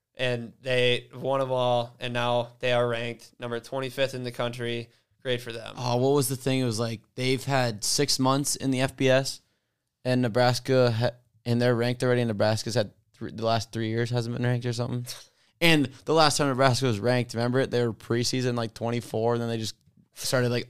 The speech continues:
Speaker 2: oh and something.
Speaker 1: <laughs>
Speaker 2: Uh, but, yeah, J M U, they're wagging. If you follow the picks, I picked them, like, the last three weeks, I think.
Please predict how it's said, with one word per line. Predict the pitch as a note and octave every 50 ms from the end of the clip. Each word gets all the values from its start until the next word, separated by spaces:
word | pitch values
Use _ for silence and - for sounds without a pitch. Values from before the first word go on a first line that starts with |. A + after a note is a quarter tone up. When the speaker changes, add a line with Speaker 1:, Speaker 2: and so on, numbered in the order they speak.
| _ -
Speaker 2:
oh | A#2+ A#2+ A#2+ B2
and | B2 A#2+ A#2+
something. | - A2+ A2+ A2 - A#2+ B2+ B2 A#2+ -
Speaker 1:
<laughs> | A3 - - - F#3 F3+ - - - C3+ - - - C3 - _ _ _ _ _ _ _ _ _ _ _ _ _ _ _ _
Speaker 2:
Uh, | A#2 A#2 A#2 A2+ A#2
but, | G#2 A#2+ A#2+ G#2+
yeah, | C#3 D3 B2+
J | A2 F#2+ G#2+ A#2+ C3 C#3+
M | C#3+ D3
U, | D#3 D#3 C3+
they're | G#2+ B2 B2+ A#2+
wagging. | A#2+ B2 B2+ C3+ C#3+ B2 A2+ A2 G#2
If | A2 - _ _ _ _ _ _ _ _ _ _
you | G#2+ G#2+
follow | - C3 C3 C3+ C#3+ D3 C#3+
the | B2+
picks, | A#2+ - - C3 C3 A#2+ - -
I | G#2+ C3 B2+ A#2+
picked | - - C3 B2 B2 -
them, | C3+ B2+ B2+ A#2+
like, | A#2 A2+ A#2 - -
the | B2
last | A#2+ A#2+ A#2 A2 - - -
three | - B2+ C3
weeks, | B2+ A#2+ B2 A2+ - -
I | C3+ C3
think. | C3 C3+ C3+ C3 C3 - _